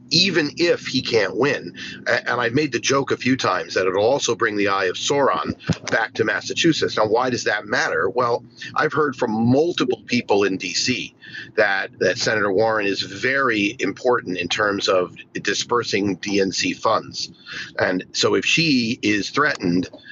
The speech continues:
that means that all the other vulnerable candidates who are also part of her anti-crypto coalition,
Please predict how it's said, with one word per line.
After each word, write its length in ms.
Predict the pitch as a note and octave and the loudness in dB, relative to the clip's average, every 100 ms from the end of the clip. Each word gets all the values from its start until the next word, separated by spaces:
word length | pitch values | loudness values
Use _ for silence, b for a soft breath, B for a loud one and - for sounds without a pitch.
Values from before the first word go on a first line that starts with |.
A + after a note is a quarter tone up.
| B | B
that 220 | A2+ A#2+ - | 0 0 2
means 340 | A#2 A2+ G#2 | 2 0 0
that 180 | A2 G2+ | 0 0
all 180 | - A#2 | 2 4
the 120 | G#2+ | 4
other 180 | A#2 A#2+ | 2 2
vulnerable 440 | G2 G#2+ G#2+ F#2+ F#2+ | 0 2 2 2 0
candidates 500 | - G2 F#2 F2 - | 0 0 0 0 0
who 100 | G2 | 2
are 120 | A2 | 4
also 280 | B2+ - F#2 | 2 0 -2
part 260 | - F#2 | 0 0
of 60 | E2+ | 0
her 120 | F2 | 0
anti-crypto 640 | F#2 E2 F2 - F#2+ F#2+ - | 0 0 -2 -4 -2 -2 0
coalition, 720 | - F2 F#2+ B2+ - D#2 | 0 0 2 0 0 -2